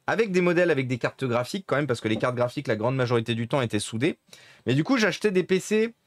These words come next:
avec, euh, très peu de ram, des disques durs de merde et des processeurs de merde, que je payais toujours entre quatre cents et cinq cents euros. Et après, du coup, je changeais les C P U, je mettais plus de ram, je mettais des disques un peu plus cool. Ça, ça, et, et bon, ça, ça a été possible uniquement à partir du moment où j'ai commencé à avoir un peu de budget.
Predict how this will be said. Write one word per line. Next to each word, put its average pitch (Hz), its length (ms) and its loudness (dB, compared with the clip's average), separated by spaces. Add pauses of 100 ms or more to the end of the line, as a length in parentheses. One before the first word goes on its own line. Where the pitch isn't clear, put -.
avec, 131 320 0
euh, 127 100 4
très 180 220 -2
peu 208 120 0
de 185 80 0
ram, 175 360 0
des 120 160 0
disques 151 280 -4
durs 165 200 0
de 160 120 2
merde 170 440 0
et 127 80 0
des 123 100 0
processeurs 143 460 0
de 123 100 0
merde, 196 320 0 (300)
que 147 120 2
je - 80 -4
payais 156 220 2
toujours 170 300 0
entre 139 240 0
quatre 156 260 -2
cents 170 300 2
et 120 100 2
cinq 151 160 0
cents 147 200 0
euros. 135 280 0 (440)
Et 120 60 2
après, 226 220 2
du 254 100 -2
coup, 269 140 -4
je - 60 -6
changeais 202 280 0
les 196 100 2
C 175 140 -2
P 175 140 0
U, 196 240 2
je 160 100 -4
mettais 156 220 0
plus 156 180 -2
de 147 80 2
ram, 160 320 2
je 143 120 -4
mettais 143 200 -2
des 143 140 -2
disques 147 260 -6
un 143 80 0
peu 135 140 -2
plus 135 140 -2
cool. 165 340 0 (2250)
Ça, 190 180 0
ça, 135 220 0
et, 127 460 2
et 123 40 0
bon, 120 200 2
ça, 180 160 0
ça 196 80 0
a 180 40 4
été 175 180 0
possible 180 340 -2
uniquement 185 320 0
à - 20 -2
partir 175 240 0
du 165 80 -2
moment 170 220 0
où 175 40 2
j'ai 143 120 -2
commencé 151 280 0
à 160 40 4
avoir 143 120 2
un 127 80 0
peu 143 120 -6
de 135 40 -8
budget. 131 400 -6